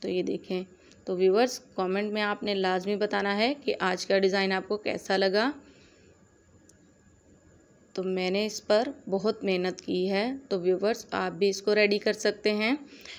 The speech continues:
थोड़ी मेहनत होगी, लेकिन बहुत ही खूबसूरत डिज़ाइन रेडी हो जाएगा। तो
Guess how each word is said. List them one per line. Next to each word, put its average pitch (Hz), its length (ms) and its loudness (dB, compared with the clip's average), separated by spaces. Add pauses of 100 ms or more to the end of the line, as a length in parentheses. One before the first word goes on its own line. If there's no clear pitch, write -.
(200)
थोड़ी 202 220 2
मेहनत 196 420 0
होगी, 196 340 2
लेकिन 226 420 2 (180)
बहुत 202 300 2
ही 233 60 2
खूबसूरत 190 480 2
डिज़ाइन 185 520 2
रेडी 185 280 4
हो 180 140 0
जाएगा। 185 480 2 (840)
तो 190 240 2